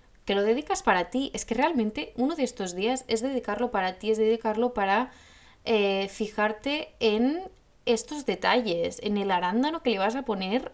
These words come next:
a la tortita. Porque en estas cosas normalmente, pues con el frenesí de entre semana no nos podemos... Eh,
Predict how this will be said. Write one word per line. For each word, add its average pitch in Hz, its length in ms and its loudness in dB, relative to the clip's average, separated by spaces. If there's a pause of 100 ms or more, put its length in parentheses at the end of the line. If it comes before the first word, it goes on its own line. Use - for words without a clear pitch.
a - 80 2
la 233 140 2
tortita. - 600 -8 (1400)
Porque 220 300 2
en 214 80 2
estas 262 260 -4
cosas 349 280 -4
normalmente, 277 680 0 (160)
pues 202 200 -6
con 180 160 -6
el 180 100 -4
frenesí 185 840 -4
de 226 120 -4
entre 262 220 0
semana 226 560 0
no 214 340 0
nos 240 220 0
podemos... 202 560 -4 (420)
Eh, 175 720 0